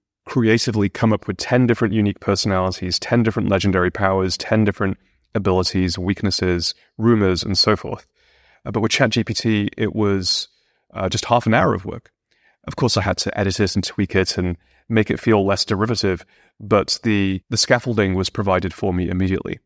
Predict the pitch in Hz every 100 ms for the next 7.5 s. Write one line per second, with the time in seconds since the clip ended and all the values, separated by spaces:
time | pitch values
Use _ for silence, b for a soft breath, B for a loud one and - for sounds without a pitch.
0 | _ - 101 123 131 127 107 110 110 117
1 | 107 82 - 117 107 110 104 113 107 -
2 | 104 98 98 95 104 92 92 90 98 98
3 | b b b b b - 110 110 - 107
4 | 101 101 98 98 - 117 107 101 - 110
5 | 123 135 117 - - - - b b b
6 | - 98 98 95 92 85 - 107 101 104
7 | 104 - 104 -